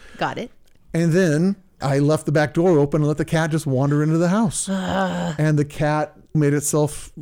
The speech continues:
Speaker 2: you know, home in the kitchen and in the dining room. And then we left the front door open. So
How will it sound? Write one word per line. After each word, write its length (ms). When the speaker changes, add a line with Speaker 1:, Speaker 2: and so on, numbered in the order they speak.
Speaker 2:
you 120
know, 200
home 340
in 60
the 80
kitchen 640
and 180
in 100
the 80
dining 400
room. 420
And 160
then 220
we 60
left 160
the 60
front 260
door 220
open. 260
So 220